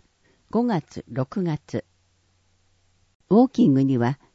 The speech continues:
筋力の維持、向上だけでなく、骨を強くする、心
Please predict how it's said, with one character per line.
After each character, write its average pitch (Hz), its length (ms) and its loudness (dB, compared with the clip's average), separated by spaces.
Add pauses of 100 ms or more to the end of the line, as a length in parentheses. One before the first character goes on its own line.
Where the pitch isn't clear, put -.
(140)
筋 262 220 2
力 143 300 2
の 107 260 2
維 185 100 2
持、 123 300 -4
向 185 240 2
上 175 240 2
だ 160 140 -2
け 175 120 0
で 147 140 0
な 123 160 0
く、 110 240 -10 (320)
骨 233 300 2
を 156 160 4
強 208 280 2
く - 140 -20
す - 180 -6
る、 - 160 -4 (640)
心 262 220 0